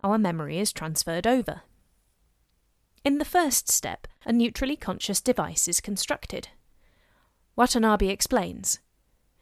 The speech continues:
"The idea is to prepare a spiking neural network, S N N, that replicates the full connectivity of the human brain.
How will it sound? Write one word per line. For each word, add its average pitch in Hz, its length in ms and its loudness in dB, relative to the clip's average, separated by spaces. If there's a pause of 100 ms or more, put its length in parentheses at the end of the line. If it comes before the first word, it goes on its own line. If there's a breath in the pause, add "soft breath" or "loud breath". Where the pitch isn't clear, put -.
(140 soft breath)
"The 277 200 4
idea 277 460 2
is - 200 0
to - 100 -2
prepare 180 460 0
a 196 80 -2
spiking 208 600 0
neural 185 300 0
network, 180 640 -4 (220)
S - 320 -2
N 160 300 -6
N, 196 300 -2 (340 loud breath)
that 240 160 4
replicates 262 720 0
the 247 80 0
full 240 280 -2
connectivity 247 840 -2
of 175 80 -10
the 233 80 -2
human 175 380 -2
brain. 196 420 0